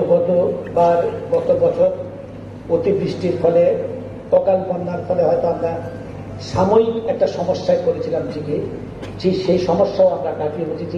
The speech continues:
ইনশাল্লাহ। এখন আমাদের সরকারি ভাণ্ডারে সর্বোচ্চ মজুদ আছে, খাদ্যশস্যের সর্বোচ্চ মজুদ আছে। এবং বাংলাদেশের মানুষের খাদ্য নিরাপত্তা বিধানের আমরা ব্যবস্থা করতে পেরেছি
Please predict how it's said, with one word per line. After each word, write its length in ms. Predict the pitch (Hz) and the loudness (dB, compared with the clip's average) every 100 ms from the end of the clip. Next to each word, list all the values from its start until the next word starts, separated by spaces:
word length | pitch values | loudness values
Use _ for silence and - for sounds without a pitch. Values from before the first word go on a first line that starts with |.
| 170 | -6
ইনশাল্লাহ। 400 | - 170 180 208 - - - - - 165 | -4 -4 -2 -4 -8 -12 -12 -12 0 2
এখন 200 | 180 202 - - 160 | 2 0 -2 -4 -4
আমাদের 300 | 180 175 180 180 - | -2 2 2 0 -2
সরকারি 420 | 170 185 - 180 180 - | 2 2 2 0 0 -4
ভাণ্ডারে 380 | 185 185 165 - - - - - - - | 0 2 2 -2 -6 -10 -12 -14 -14 -6
সর্বোচ্চ 460 | - 202 202 220 - 185 170 | 0 0 2 0 2 0 0
মজুদ 260 | 165 160 165 | -4 -2 -2
আছে, 140 | - 151 | -2 -4
খাদ্যশস্যের 680 | 151 - 156 - 160 - 226 175 | -4 -4 -4 -2 -2 -2 -4 -4
সর্বোচ্চ 500 | 151 - 147 - 139 127 | -6 -6 -8 -6 -4 -4
মজুদ 260 | 123 120 120 - | -4 -6 -4 -6
আছে। 160 | - - - - - - - | -6 -10 -10 -12 -12 -14 -8
এবং 120 | 170 160 170 | -4 2 4
বাংলাদেশের 500 | 170 170 175 208 - - | 4 2 0 -2 -2 -4
মানুষের 320 | 170 - - - | -4 -2 -4 -4
খাদ্য 200 | 156 151 151 | -2 -2 0
নিরাপত্তা 480 | 151 151 151 151 147 151 | 0 0 -2 -2 -4 -4
বিধানের 340 | 151 165 - - - - - - - | -2 0 0 -2 -10 -12 -12 -6 -2
আমরা 180 | 151 147 | 0 2
ব্যবস্থা 340 | 147 - - - | 2 0 2 0
করতে 200 | - - - | -2 -4 -2
পেরেছি 280 | 440 - | 0 0